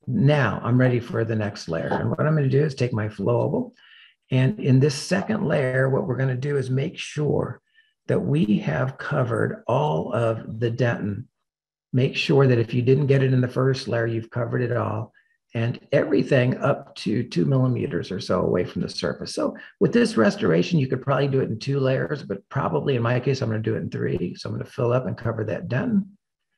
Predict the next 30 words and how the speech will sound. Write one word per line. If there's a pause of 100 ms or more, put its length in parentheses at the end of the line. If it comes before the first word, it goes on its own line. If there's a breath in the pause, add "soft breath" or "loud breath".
(140)
Remember,
every
time
you
lift
up
your (140)
flowable, (840)
just
like
with
a
regular
composite,
you
have
the
chance
of
getting
air.
So
every
time
you
lift
up
and
replace
it,